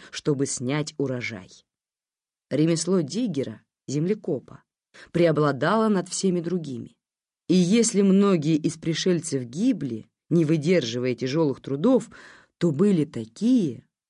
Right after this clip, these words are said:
которые обогащались при первом же ударе заступа. О неудачниках молчали, о счастливцах гремела молва,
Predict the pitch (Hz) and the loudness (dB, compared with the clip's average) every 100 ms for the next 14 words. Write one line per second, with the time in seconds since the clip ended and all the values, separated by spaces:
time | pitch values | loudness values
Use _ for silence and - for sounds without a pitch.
0 | _ - 143 147 160 170 143 139 143 135 | _ -10 -2 2 2 2 0 -2 -2 -2
1 | - - 123 151 180 180 151 151 - 139 | -4 -4 -2 0 0 -2 -2 -2 0 0
2 | 147 156 165 156 165 151 131 147 185 175 | 0 0 0 0 0 0 -2 0 0 0
3 | 226 185 - - 117 - - _ _ _ | -2 -2 -6 -14 -18 -18 -20 _ _ _
4 | _ _ _ _ _ - 135 156 151 147 | _ _ _ _ _ -2 2 2 2 2
5 | 165 147 135 127 127 - 120 113 - 139 | 0 -2 -4 -6 -8 -8 -8 -8 -8 -4
6 | 151 196 226 233 _ _ _ _ - 156 | -4 -4 -6 -10 _ _ _ _ -4 -2
7 | 156 156 147 156 202 262 - - 233 156 | -2 -4 -4 0 4 2 2 -2 -2 0
8 | 151 143 180 170 160 151 151 120 135 139 | 0 0 2 2 0 -2 -2 -2 -2 -2
9 | 110 | -4